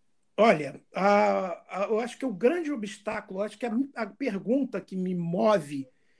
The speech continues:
em todas essas pesquisas com escolas, né, Intendente Magalhães é o que essas pessoas acham,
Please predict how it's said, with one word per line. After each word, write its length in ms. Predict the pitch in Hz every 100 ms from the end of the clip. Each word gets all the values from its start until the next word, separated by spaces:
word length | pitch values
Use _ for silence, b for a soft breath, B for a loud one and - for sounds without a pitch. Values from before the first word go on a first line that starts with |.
| _
em 120 | - 160
todas 420 | 226 240 214 185
essas 260 | 185 185
pesquisas 600 | - 175 - 190 190 165
com 140 | - 160
escolas, 500 | 156 - 156 156 156
né, 160 | 151
Intendente 560 | 143 139 147 139 139 156
Magalhães 500 | 139 139 170 226 165
é 180 | 156 123 b b b b b
o 140 | 254
que 100 | -
essas 220 | 427 -
pessoas 760 | - 349 - 240 240 220 180 160
acham, 600 | 202 262 - 170 147